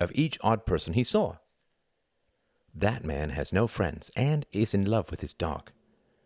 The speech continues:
That woman has the heart of a hero but is too busy to notice it. That old man saw terrible sufferings in the Crimea and has never recovered.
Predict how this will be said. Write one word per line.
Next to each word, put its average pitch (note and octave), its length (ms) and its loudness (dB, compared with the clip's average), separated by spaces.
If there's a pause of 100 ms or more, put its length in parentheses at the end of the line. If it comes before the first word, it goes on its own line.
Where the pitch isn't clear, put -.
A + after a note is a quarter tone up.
(580)
That C3+ 200 4
woman F2+ 260 4
has D#2+ 160 -4
the - 100 -8
heart E3 220 2
of D#3 60 -4
a G#2+ 40 -8
hero D#2+ 460 -2
but - 140 -8
is - 80 -4
too - 180 -4
busy B2 280 -2
to D2+ 100 -8
notice D2+ 340 0
it. - 160 -16 (1400)
That E2 180 0
old E2 260 2
man D#2+ 300 0
saw D#2 220 0
terrible G2 440 -2
sufferings C#2 500 -4
in C#2+ 80 -2
the C#2+ 80 -2
Crimea D2+ 560 0
and C#2+ 120 -8
has D2 140 -8
never E2 240 -2
recovered. G2+ 500 -4